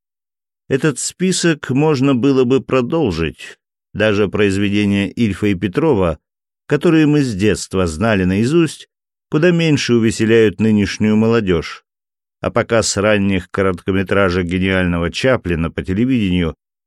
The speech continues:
для многих зрителей не стал ожидаемым праздником, а иных и совсем разочаровал. Оказалось, что далеко не все чаплиновские комические выдержали испытания временем.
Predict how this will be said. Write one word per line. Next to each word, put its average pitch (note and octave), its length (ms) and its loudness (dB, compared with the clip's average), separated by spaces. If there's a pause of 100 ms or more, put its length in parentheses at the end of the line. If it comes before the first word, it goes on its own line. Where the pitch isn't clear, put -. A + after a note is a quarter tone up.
(240)
для B2 160 2
многих C#3 400 0
зрителей B2 520 2
не A#2 160 2
стал A#2 320 0
ожидаемым G2+ 640 0
праздником, E2+ 840 -2
а F#2 300 -6
иных G#2+ 380 0
и G#2 40 0
совсем G#2 460 0
разочаровал. F2+ 800 -2 (840)
Оказалось, E3+ 540 2
что - 240 -2
далеко C#3+ 340 0
не C#3+ 140 2
все B2 260 0
чаплиновские G#2 920 0
комические G2+ 1040 -2 (360)
выдержали A2 600 2
испытания F#2 720 0
временем. C#2 600 -6